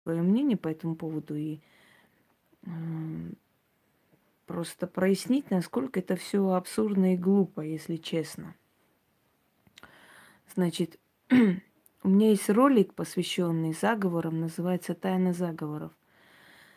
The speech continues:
Или «Тайна заговора», э, можете набрать «Тайна заговора. Ведьмина изба». Но там я в основном говорю, как составляются заговоры, какие сущности в этих заговорах, почему именно эти сущности, чем,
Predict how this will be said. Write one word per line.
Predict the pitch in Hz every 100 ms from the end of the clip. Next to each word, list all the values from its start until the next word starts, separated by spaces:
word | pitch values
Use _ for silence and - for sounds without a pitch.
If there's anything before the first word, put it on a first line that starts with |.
| _ _ -
Или | 196 190
«Тайна | 202 175 170
заговора», | 170 220 196 180 180 175 -
э, | 185 165 160 160 -
можете | 180 175 -
набрать | 180 180 220 269 269
«Тайна | 196 185 170
заговора. | 170 240 208 190 185
Ведьмина | 175 190 185 175 175
изба». | 165 - 156 156
Но | 180
там | 190 285
я | 247 190
в |
основном | 180 202 196 254 220
говорю, | 196 185 196 233
как | 226 214
составляются | - 196 - 190 196 185 180 185
заговоры, | 190 254 233 190 185 175 - _ _ - - _ _ _ _ -
какие | - 214 - 233
сущности | - 226 - 196 175 - 175
в | 170
этих | 170 180
заговорах, | 180 226 208 190 180 175
почему | - 190 233 226
именно | 190 175
эти | 170 165 175
сущности, | - 233 - 196 175 180
чем, | - 226 220